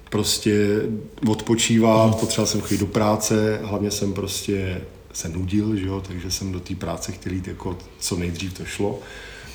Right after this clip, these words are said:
Speaker 1: Takže úplně stejně blbě se mi to
Speaker 2: Mhm.
Speaker 1: stalo vlastně s tou, s tou kýlou.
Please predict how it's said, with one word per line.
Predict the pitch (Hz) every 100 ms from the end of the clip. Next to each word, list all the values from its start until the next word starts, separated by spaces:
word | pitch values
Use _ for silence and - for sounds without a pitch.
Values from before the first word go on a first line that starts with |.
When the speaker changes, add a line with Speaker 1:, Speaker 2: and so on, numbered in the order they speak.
| - - -
Speaker 1:
Takže | 104 120
úplně | 156 - 160
stejně | - 143 143
blbě | 117 117 123
se | 123 120
mi |
to | 127
Speaker 2:
Mhm. | 117
Speaker 1:
stalo | - 110
vlastně | 104 98 107
s | 101
tou, | - 104
s | 98
tou | - 104
kýlou. | - 95 98 98 98